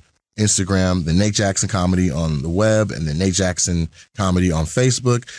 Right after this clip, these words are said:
or superfunny comedy club dot com for my comedy club, uh, or Superfunny at, uh, at Superfunny Comedy Club on Instagram. And listen, um, you guys listen to a lot of interviews,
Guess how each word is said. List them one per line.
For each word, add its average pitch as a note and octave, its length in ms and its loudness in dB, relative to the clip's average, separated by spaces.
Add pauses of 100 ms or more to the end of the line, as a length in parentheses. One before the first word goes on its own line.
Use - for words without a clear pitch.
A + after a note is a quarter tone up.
or - 80 0
superfunny C#3 580 2
comedy A#2 300 0
club A2 240 0
dot G2+ 220 0
com G2 240 0
for F#2+ 160 0
my D#2+ 360 2 (240)
comedy D3+ 360 4
club, D3 420 4 (400)
uh, F#2 320 2
or F2 140 2
Superfunny A2+ 680 2
at, C3 240 0
uh, F#2 160 0
at C#3+ 220 -2
Superfunny A#2+ 600 2
Comedy G2+ 280 0
Club G2 280 0
on D#2+ 180 -2
Instagram. G#2 640 0 (320)
And A#2 140 2
listen, A2 400 2 (480)
um, E2+ 240 0 (140)
you B2+ 160 2
guys D#3 260 2
listen D3+ 280 4
to D3 100 4
a A#2 100 4
lot A2+ 220 2
of F#2+ 60 0
interviews, A#2+ 680 4